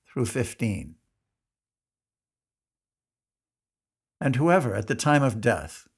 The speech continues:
quits his body, remembering me alone, at once attains my nature. Of this there is no doubt. Whatever state of being one remembers when he quits his body, that state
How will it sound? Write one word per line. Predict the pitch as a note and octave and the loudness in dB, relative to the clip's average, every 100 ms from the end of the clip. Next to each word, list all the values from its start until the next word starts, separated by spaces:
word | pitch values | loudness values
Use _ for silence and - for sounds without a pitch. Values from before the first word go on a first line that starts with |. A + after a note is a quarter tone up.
| _ | _
quits | - E3+ F3 | -2 0 0
his | E3 B2 | -2 -2
body, | - C3 B2 G2+ - | -2 0 0 -4 -10
remembering | A2 A#2+ B2 B2+ B2+ A#2 | -2 2 4 4 2 2
me | C3 | 2
alone, | C#3+ B2+ C3+ A#2+ E2 D#2 F2+ - _ _ _ - | 2 4 4 2 -2 -10 -16 -18 _ _ _ -6
at | B2+ | -2
once | C#3 D3 - | 2 2 2
attains | C3 - C#3+ C3+ - | 0 0 0 0 0
my | B2+ | 2
nature. | B2+ C3 C3+ - - - _ _ _ _ _ _ - | 2 0 -4 -8 -12 -14 _ _ _ _ _ _ -2
Of | A#2+ G#2+ | 0 4
this | B2 G#2+ | 2 2
there | - B2 | 0 2
is | A#2+ G#2 | 2 0
no | G2+ G#2 | -4 -2
doubt. | G#2+ C3 - - - _ _ _ _ _ _ _ _ _ _ _ _ _ - | 0 0 0 -8 -20 _ _ _ _ _ _ _ _ _ _ _ _ _ 0
Whatever | D3+ G#3 G3+ | 4 4 2
state | - - D3+ B2+ | 0 0 2 2
of | G#2+ G2+ B2+ | 2 -2 0
being | A2 F#2+ | 0 0
one | F#2+ G#2+ | -2 -2
remembers | G#2 G2+ A2 G2 - - - | 0 0 0 -2 -6 -12 -10
when | G#2+ | -4
he | A#2 | -4
quits | A#2 D3 C#3+ | 0 0 0
his | C#3+ A2+ | 0 -2
body, | G2+ A#2+ G2+ E2 - _ _ _ _ _ _ _ | 2 2 2 -4 -16 _ _ _ _ _ _ _
that | C3 C3 C#3 | 2 2 2
state | - - G3 D3+ E2 - | -4 -2 0 0 -2 -10